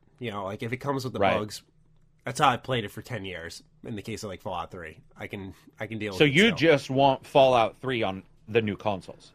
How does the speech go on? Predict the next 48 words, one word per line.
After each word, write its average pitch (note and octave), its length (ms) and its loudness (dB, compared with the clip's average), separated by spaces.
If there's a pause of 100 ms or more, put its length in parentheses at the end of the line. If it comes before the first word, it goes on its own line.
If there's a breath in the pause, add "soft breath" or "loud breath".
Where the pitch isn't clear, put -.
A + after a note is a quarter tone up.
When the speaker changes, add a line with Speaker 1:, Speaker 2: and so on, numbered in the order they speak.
(120)
Speaker 1:
Well, E3+ 80 -4
the G3+ 80 8
way A3+ 220 8
I C#4 100 6
look G3 240 4
at E3+ 160 4
it C3 80 0
is A#2 160 -4
this, C3 420 -2
and D3 220 -2
I D3+ 160 0
learned F#3 460 2
this F#3 360 2
over D3+ 360 0
time B2 480 0
because B2 220 -2
in C3+ 100 0
the B2+ 80 0
heat D#3 240 -4
of - 100 -4
Fallout C3 420 4
four, A#2+ 540 2 (240 soft breath)
everyone B2+ 380 0
was A#2 100 -2
a G#2+ 40 -8
big A#2+ 180 -4
Fallout A#2 380 0
fan. A#2 340 -2
Then A#2 200 -4
immediately B2 520 0
after, A2 340 -2
no A2 160 -4
one A#2 220 -2
really A#2 180 0
liked G#2+ 240 -4
Fallout G#2+ 340 0
outside G#2+ 360 -2
of G#2+ 60 -4
New G#2+ 120 -4
Vegas. G#2+ 420 -4
And A#2+ 80 0
as C3+ 260 0
the B2+ 280 2 (380 soft breath)
dust F3 320 4
has D#3+ 160 2
settled D3 500 2
after B2+ 380 0
seventy-six, B2 680 -4